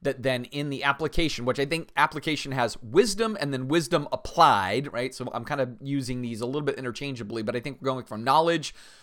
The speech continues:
to wisdom, wisdom to application in the real world.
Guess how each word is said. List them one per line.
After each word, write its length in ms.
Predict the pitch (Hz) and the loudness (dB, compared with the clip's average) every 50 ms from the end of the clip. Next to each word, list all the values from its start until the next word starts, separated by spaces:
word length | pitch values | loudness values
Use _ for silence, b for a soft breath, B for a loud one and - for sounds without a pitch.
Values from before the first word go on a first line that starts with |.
| B B B - | B B B -6
to 100 | - 135 | -4 -2
wisdom, 600 | 123 120 139 156 156 139 - - 143 131 120 107 | 0 4 4 4 4 4 2 0 -2 -2 -2 -2
wisdom 760 | 110 123 147 160 151 131 123 120 143 143 135 135 135 127 b b b b b b b b | 0 2 4 4 4 2 0 0 0 0 0 0 -4 -6 b b b b b b b b
to 100 | - - - - | -20 -8 0 4
application 640 | 127 135 - 131 127 - 143 131 120 - 135 127 120 - | 4 4 4 2 -2 -2 -2 -2 -2 -4 -6 -8 -8 -6
in 140 | 131 127 | -6 -4
the 80 | 117 110 | -4 -4
real 300 | 110 120 139 135 123 117 | -2 0 2 2 2 2
world. 460 | 117 147 196 196 147 131 127 113 113 | 2 4 4 6 6 6 4 0 -2